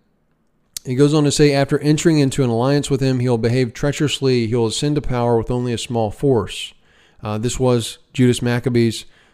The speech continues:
Um, and then in a time of prosperity, um, for the most productive areas of,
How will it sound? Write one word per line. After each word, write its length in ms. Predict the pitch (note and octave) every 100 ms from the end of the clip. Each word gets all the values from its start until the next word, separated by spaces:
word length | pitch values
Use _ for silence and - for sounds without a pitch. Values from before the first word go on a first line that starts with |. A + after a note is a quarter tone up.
| _ -
Um, 400 | A2 A2 A2 G#2+ _ _ _ _ _ _ _ _ _ _ _ - -
and 180 | B2+
then 280 | B2+ C#3 C3+
in 160 | C3+ B2
a 60 |
time 320 | A#2 - C#3 C#3
of 120 | A#2
prosperity, 880 | - - - G3+ G3 C#3 A#2 A#2+ - _ _ _ _ _ _ _ _ _ _ _ _ _ _ _ _ _ _ _ _ _ _ _ _ -
um, 640 | A2+ A2+ A2 G#2+ G#2 G#2 G#2+ - - _ _ _ _ _ _ _ _ _
for 160 | - D3
the 120 | C3+
most 420 | B2+ C#3 D#3 -
productive 480 | C#3+ C3 C3+ C#3+ A#2+
areas 580 | C3+ C#3 C3+ B2+ A#2 - - _
of, 260 | C3+ C3 B2